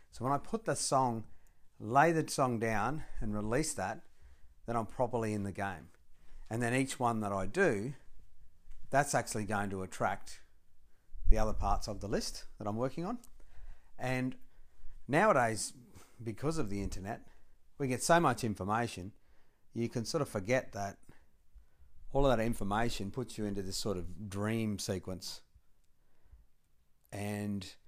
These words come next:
you've just gotta simplify it to a single act. Like, what's the single thing you can do right now that will then draw all of the things you require into your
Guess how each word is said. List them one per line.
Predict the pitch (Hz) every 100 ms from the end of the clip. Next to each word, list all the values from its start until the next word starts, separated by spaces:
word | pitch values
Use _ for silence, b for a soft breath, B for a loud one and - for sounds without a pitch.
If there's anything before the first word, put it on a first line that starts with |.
| - - - - - - - - -
you've | 98
just | 123 135
gotta | 143 123
simplify | - 127 123 110 110
it | 98
to | 104
a |
single | - 120 104 90
act. | 98 - - - -
Like, | 101 92
what's | 123 127
the | 120
single | - 147 147 135
thing | 123 117 113
you |
can | 104
do | 107 101
right | 90 107 123
now | 120 107 160 - b b b b b - - -
that | 104 104 104
will |
then | 104 98 98
draw | 95 110 117 110 107
all | - 113
of | 107
the | 104
things | 110 101 95
you | 98
require | 92 92 104 92 92 117 - - -
into | 123 117 110
your | 98 98 90